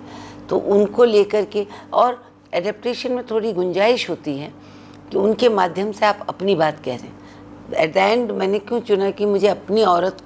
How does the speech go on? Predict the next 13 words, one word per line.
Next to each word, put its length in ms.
को 180
ये 120
subject 440
दिखाना 340
है, 100
उसकी 380
बात 360
को 360
इनके 300
माध्यम 420
से 160
कहना 360
है। 160